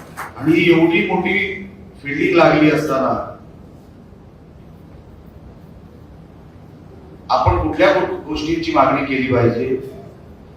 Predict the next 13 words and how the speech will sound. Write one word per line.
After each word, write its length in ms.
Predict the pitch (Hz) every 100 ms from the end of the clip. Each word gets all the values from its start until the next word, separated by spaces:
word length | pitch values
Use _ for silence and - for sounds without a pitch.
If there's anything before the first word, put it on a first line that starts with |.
| -
जे 100 | 175 -
निर्णय 240 | 190 190
वरच्या 380 | 202 180 - 220
स्तरावर 380 | - 202 202 196
होणार 180 | 311 302
आहेत, 200 | - - - - - - - - - - - - 139
उदयजी 440 | 156 185 180 180
असतील, 360 | 170 - 170 170
राणेसाहेब 600 | 156 160 160 175 170 165
असतील, 240 | 160 170
केसरकर 520 | 170 151 151 170 175 170
साहेब 260 | 170 160
असतील, 360 | 160 160 165